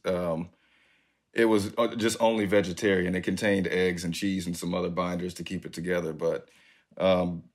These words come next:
when we closed for covid, we were kinda sitting there and trying to figure out how we were gonna tweak the menu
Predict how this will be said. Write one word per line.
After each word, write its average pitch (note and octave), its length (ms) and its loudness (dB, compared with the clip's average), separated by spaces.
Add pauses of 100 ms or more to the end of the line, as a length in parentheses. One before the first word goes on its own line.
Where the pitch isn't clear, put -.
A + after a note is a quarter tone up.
when A2 340 6
we G#2+ 120 6
closed G#2 480 4
for F2 140 -4
covid, F2 560 0 (280)
we G2 140 0
were F#2 100 -4
kinda F#2 520 0
sitting A2 380 -4
there G2 240 2
and F#2+ 80 -2
trying G2+ 180 0
to F#2 60 -4
figure G2+ 360 2
out F#2+ 140 0
how G#2 100 2
we G#2 140 2
were G2 60 0
gonna G2 180 0
tweak - 360 -6
the F#2+ 80 -4
menu F#2+ 500 0